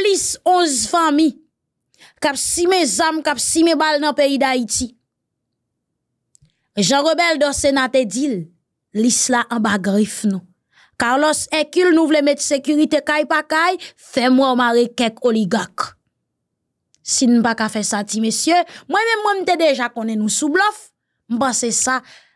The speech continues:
pral pèmèt population confirmer son paquet de ban blòf, c'est pa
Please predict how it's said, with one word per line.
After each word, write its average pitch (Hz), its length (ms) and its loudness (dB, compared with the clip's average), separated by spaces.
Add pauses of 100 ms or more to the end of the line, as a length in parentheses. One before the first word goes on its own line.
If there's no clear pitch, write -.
(120)
pral 269 300 0
pèmèt 285 420 0
population 247 720 -2 (180)
confirmer 262 680 2 (180)
son 294 300 -2
paquet 247 320 -2
de 202 80 -2
ban 214 240 2
blòf, 220 320 0
c'est 220 160 -2
pa 220 160 -4